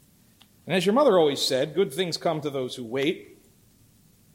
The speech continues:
But as Inigo Montoya once said, "I hate waiting." My mother also said that the watched pot never boils. That can't possibly be true. Um, in fact, in my experience, an unwatched boil tends to boil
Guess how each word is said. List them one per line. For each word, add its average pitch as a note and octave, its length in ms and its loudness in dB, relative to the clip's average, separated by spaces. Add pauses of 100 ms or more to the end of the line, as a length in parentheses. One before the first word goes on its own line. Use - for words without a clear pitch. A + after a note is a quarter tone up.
(1300)
But A#2+ 120 -12
as A2 320 -10
Inigo A#2 320 -8
Montoya A2 480 -6
once G#2 200 -12
said, - 240 -12
"I B2 120 -10
hate A2+ 260 -12
waiting." A#2 320 -4 (2000)
My B2 120 -6
mother C#3 300 -2
also D#3+ 220 -4
said A#2+ 240 -4
that A#2+ 100 -6
the A#2 60 -8
watched B2 400 -6
pot B2 260 -6
never A2+ 220 -8
boils. A2 480 -6
That A#2+ 140 -10
can't B2 180 -10
possibly A2 460 -10
be G2 120 -18
true. A2 540 -10 (960)
Um, G2+ 380 -10 (160)
in A#2+ 80 -14
fact, F#3 200 -4
in A#2 80 -8
my D3+ 140 -8
experience, A2+ 520 -10
an A2+ 60 -10
unwatched A#2+ 440 -8
boil A2+ 180 -8
tends A#2 240 -14
to A2+ 80 -16
boil G#2 420 -12